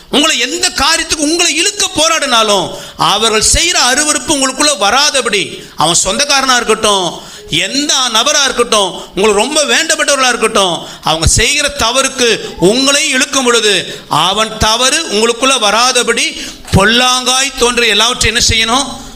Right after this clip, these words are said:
விளக்கணும். அதனால உறவே விலகி போயிடும் பாஸ்டர், விலகட்டும். பினகாஸ் வைராய் காண்பிச்சான், அங்க எத்தனை பேர் செத்தாங்களா? ஒன்பதாம் வசனம் சொல்லுது, இருபத்தி நாலாயிரம் பேர் செத்தான்.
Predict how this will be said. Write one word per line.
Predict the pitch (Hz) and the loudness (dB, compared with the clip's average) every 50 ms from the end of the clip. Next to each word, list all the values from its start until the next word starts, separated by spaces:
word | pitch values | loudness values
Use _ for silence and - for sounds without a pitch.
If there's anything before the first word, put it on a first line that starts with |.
| - - - - - 123 143 | -16 -14 -14 -12 -6 -2 0
விளக்கணும். | 185 220 254 262 262 - 269 247 233 240 247 254 247 226 190 156 131 123 - - - - - - - - - - | 0 2 0 0 -2 -2 -2 0 2 2 2 2 2 2 0 -2 -6 -10 -14 -16 -18 -20 -20 -20 -20 -16 -8 -4
அதனால | 139 165 180 202 208 226 262 277 | -2 -2 0 0 0 0 0 0
உறவே | 254 214 226 240 269 277 294 302 | 2 2 4 4 4 2 2 0
விலகி | 285 277 285 285 294 | 0 0 0 0 0
போயிடும் | - 294 285 285 269 | 0 0 -2 0 0
பாஸ்டர், | 269 254 - - 254 254 226 220 - 170 | 0 0 0 2 0 0 0 0 0 0
விலகட்டும். | 196 247 269 262 285 285 285 302 285 262 - - - - - - - - - - - - - - - - - - | 0 2 2 2 0 0 2 0 0 0 -2 -6 -10 -14 -18 -20 -20 -20 -20 -20 -20 -20 -20 -20 -16 -12 -6 -4
பினகாஸ் | 180 226 254 285 294 277 - - 240 | -2 0 0 2 2 2 2 2 2
வைராய் | 262 277 285 285 285 285 269 | 2 2 2 0 0 0 0
காண்பிச்சான், | 269 262 247 247 - 247 226 196 160 - - - - - - - - - | 0 0 0 -2 0 2 2 0 0 -2 -8 -14 -16 -20 -20 -16 -8 -6
அங்க | 175 190 196 | -4 -2 -2
எத்தனை | 196 - 269 277 285 | -2 0 0 0 0
பேர் | 277 - - | 0 2 0
செத்தாங்களா? | 254 247 254 269 262 262 262 247 262 262 247 - - - - - - - - | 0 0 0 0 0 2 2 0 0 0 -4 -8 -12 -14 -16 -18 -20 -12 -6
ஒன்பதாம் | - 160 208 240 277 277 262 | -4 -2 0 0 0 0 0
வசனம் | 254 - 240 233 - | 0 0 -2 -2 -2
சொல்லுது, | - 233 240 240 269 | -2 0 0 0 0
இருபத்தி | 277 226 226 277 294 320 330 320 330 330 | 0 0 0 0 0 0 -2 -2 -4 -2
நாலாயிரம் | 320 320 302 302 294 285 285 269 269 | 0 0 0 2 2 2 2 0 0
பேர் | 277 302 - - | 0 0 0 0
செத்தான். | - 247 - 220 170 | -2 -2 0 -2 -2